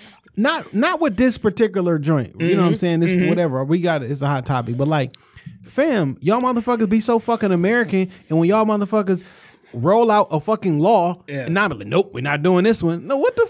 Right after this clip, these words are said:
Speaker 1: fuck?
Speaker 2: No.
Speaker 1: If that's what it is, that's what the fuck it is. And why your movie theater got anything? I mean,
Speaker 2: Well, see, I get it from Netflix standpoint because Georgia became the new landscape for Hollywood. They go to Ge-,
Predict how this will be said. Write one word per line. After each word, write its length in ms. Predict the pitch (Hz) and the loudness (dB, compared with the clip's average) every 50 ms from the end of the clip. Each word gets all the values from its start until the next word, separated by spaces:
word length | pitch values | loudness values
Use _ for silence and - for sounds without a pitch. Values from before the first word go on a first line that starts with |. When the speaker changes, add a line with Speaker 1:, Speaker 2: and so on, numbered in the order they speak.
| - 523 539 | 2 2 2
Speaker 1:
fuck? 260 | 494 294 - - - 262 | 2 0 -2 -4 -4 -4
Speaker 2:
No. 140 | 254 - - | -2 -2 0
Speaker 1:
If 140 | 220 214 190 | 0 0 2
that's 180 | 294 339 339 | 0 0 0
what 140 | 320 294 277 | 0 0 0
it 80 | 277 277 | 0 2
is, 160 | 285 269 254 | 2 2 2
that's 200 | 240 254 240 - | 2 0 -2 -4
what 100 | 220 202 | -6 -8
the 60 | 208 | -6
fuck 220 | 196 226 226 202 | -2 -2 -2 0
it 80 | 214 220 | 2 2
is. 160 | 190 160 147 | 2 0 0
And 160 | - 180 170 | 0 -2 0
why 220 | 175 214 262 302 320 | 0 2 0 0 0
your 240 | 302 226 240 262 247 | 0 0 -2 0 2
movie 280 | 214 220 247 226 208 | 2 2 2 2 0
theater 300 | 180 - 190 180 170 165 | 0 2 2 2 2 2
got 240 | 156 165 180 170 - - - | 0 -2 -2 -4 -4 -6 -2
anything? 480 | 247 320 339 320 311 226 - 247 - - | 0 4 4 4 2 2 -2 -6 -6 -4
I 20 | 170 | -2
mean, 240 | 202 220 226 208 - - _ _ _ _ _ _ _ _ - | -2 -2 -2 -4 -6 -12 _ _ _ _ _ _ _ _ 0
Speaker 2:
Well, 100 | - 170 | 2 2
see, 400 | 170 - - 208 214 190 180 175 - _ _ _ - _ - | 2 2 2 2 2 2 2 0 -4 _ _ _ -18 _ -2
I 120 | - 160 165 | 0 0 0
get 240 | 160 151 220 240 | 0 0 -2 0
it 100 | 247 202 | -2 -2
from 140 | - - 170 151 | -2 -2 0 0
Netflix 360 | 147 147 147 - 165 151 135 | 0 0 0 0 -2 -2 -2
standpoint 520 | - - 156 156 147 123 165 160 147 143 - | 0 0 0 0 0 0 0 0 0 0 0
because 460 | 139 139 123 - 147 139 135 127 120 | -2 0 2 2 2 2 2 0 -2
Georgia 560 | 113 139 151 160 160 143 143 147 139 135 135 | -2 2 2 2 2 2 0 0 0 0 -2
became 500 | 127 113 120 120 - 156 147 139 131 127 | -4 -6 -8 -6 -4 -4 -4 -4 -4 -4
the 60 | 127 120 | -6 -6
new 460 | 120 127 127 127 123 120 113 110 113 _ _ _ _ _ _ _ - | -4 -4 -2 -2 -2 -4 -6 -8 -10 _ _ _ _ _ _ _ -12
landscape 580 | - 123 147 160 151 135 - - 127 110 90 | -6 -2 -2 -2 -2 -2 -4 -4 -6 -6 -6
for 140 | - - 127 | -4 -4 -2
Hollywood. 500 | 131 143 131 131 113 98 - - - - - _ _ _ _ _ - | -2 -2 -2 -4 -8 -10 -14 -16 -18 -20 -20 _ _ _ _ _ -4
They 140 | - 139 147 | -2 -2 0
go 220 | 131 151 165 185 | 4 6 6 6
to 60 | 175 | 6
Ge-, 120 | 160 143 | 4 0